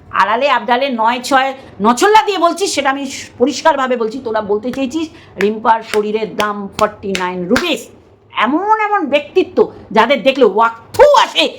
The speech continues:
যে এরা ওই রকম নিমকির আলোচনার কমেন্ট বক্সে ঘোরাফেরা করে, তার মানে এরা কত স্বামী দ্বারা পরিত্যক্তা। এরাও ফর্টি নাইন, ফর্টি নাইন করেছে যারা রিম্পার সাথে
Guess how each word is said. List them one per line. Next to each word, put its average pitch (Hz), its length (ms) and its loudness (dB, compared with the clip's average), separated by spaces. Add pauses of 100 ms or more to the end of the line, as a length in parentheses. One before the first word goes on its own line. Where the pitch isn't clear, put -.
(120)
যে 240 120 4
এরা 311 460 4 (360)
ওই 262 200 4
রকম 294 280 2
নিমকির 294 520 2
আলোচনার 285 500 2 (300)
কমেন্ট 294 360 4
বক্সে 294 240 2
ঘোরাফেরা 254 460 0
করে, 262 180 0
তার 240 180 0
মানে 254 140 -6
এরা 240 240 -2 (140)
কত - 260 -4
স্বামী 262 360 -2
দ্বারা 247 200 0
পরিত্যক্তা। 233 720 -2 (300)
এরাও 208 280 0
ফর্টি 202 360 -4
নাইন, 214 220 -4
ফর্টি 202 300 -8
নাইন 202 220 -6
করেছে 196 320 -8
যারা 180 280 -4 (420)
রিম্পার 359 440 4
সাথে 262 540 -4